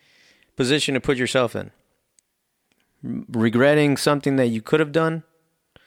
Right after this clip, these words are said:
you could have done differently, t-, taken a different choice, whatever the case is. With that being said, I wanna wish the United States Marine Corps a very happy birthday. If you're listening to this,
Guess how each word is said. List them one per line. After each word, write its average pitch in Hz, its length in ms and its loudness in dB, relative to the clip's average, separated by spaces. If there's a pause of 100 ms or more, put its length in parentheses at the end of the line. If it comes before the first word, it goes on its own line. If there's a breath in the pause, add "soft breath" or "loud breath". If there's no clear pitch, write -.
(280 soft breath)
you 110 80 -18
could 120 80 -4
have 101 100 -6
done 104 200 -4
differently, 165 680 -2
t-, 107 220 -6
taken 107 320 -8
a 104 40 -10
different 101 600 -10
choice, 160 680 -2 (520)
whatever 120 220 0
the 113 80 -2
case 107 280 -6
is. - 260 -14 (760 soft breath)
With 113 100 -6
that 156 220 0
being 160 240 0
said, 143 500 0 (640)
I 131 80 -2
wanna 139 180 2
wish 139 280 0
the 120 160 -4
United 120 480 0
States 139 340 -6
Marine 131 320 -4
Corps 110 480 -4 (480 soft breath)
a 110 60 -10
very 135 200 2
happy 143 220 0
birthday. 123 460 -2 (960)
If 113 140 -6
you're 123 120 0
listening 127 360 -2
to 131 140 -4
this, 131 520 -2